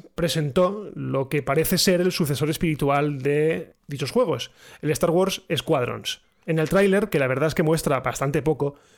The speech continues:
podemos comprobar que se nos permitirá elegir entre un piloto de la Alianza Rebelde o un soldado imperial,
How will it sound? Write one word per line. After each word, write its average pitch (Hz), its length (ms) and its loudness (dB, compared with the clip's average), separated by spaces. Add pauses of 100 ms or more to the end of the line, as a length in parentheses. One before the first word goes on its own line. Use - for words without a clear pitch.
(100)
podemos 165 300 0
comprobar 170 440 4
que 175 140 0
se 180 100 2
nos 175 140 0
permitirá 147 420 0
elegir 156 580 -2 (100)
entre 156 500 0
un 165 180 -2
piloto 160 360 0
de 135 80 -2
la 127 80 0
Alianza 131 360 -2
Rebelde 196 480 2 (200)
o 165 100 0
un 180 140 2
soldado 156 340 2
imperial, 120 500 -2